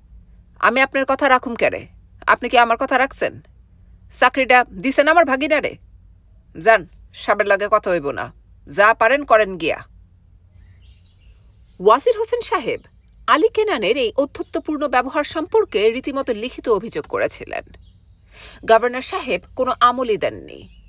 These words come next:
তিনি ওয়াজির হোসেন সাহেবকে ডেকে বলেছিলেন, "ওয়াজির হোসেন সাহেব, আপনি আলী কেনানের কথায়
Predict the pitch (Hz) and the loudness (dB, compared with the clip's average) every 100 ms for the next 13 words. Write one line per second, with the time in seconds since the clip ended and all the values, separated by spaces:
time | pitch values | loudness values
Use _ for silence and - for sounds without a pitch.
0 | - - - - - 233 220 196 226 277 | -20 -20 -20 -20 -12 -4 0 4 2 0
1 | 262 254 262 - 269 262 - 262 220 220 | -8 -8 -8 -6 -6 -6 -6 -2 0 0
2 | 262 233 285 - 320 120 214 - _ _ | -2 0 0 -2 -4 -4 -6 -12 _ _
3 | _ _ - - - - - - 220 214 | _ _ -20 -20 -20 -20 -20 -12 2 2
4 | 226 240 269 254 294 277 135 - - - | 2 -4 -4 -4 -2 0 -2 -4 -18 -20
5 | - - - - - 349 254 294 330 311 | -20 -20 -16 -6 -2 2 2 2 0 0
6 | 320 330 320 - 330 | 2 4 2 2 2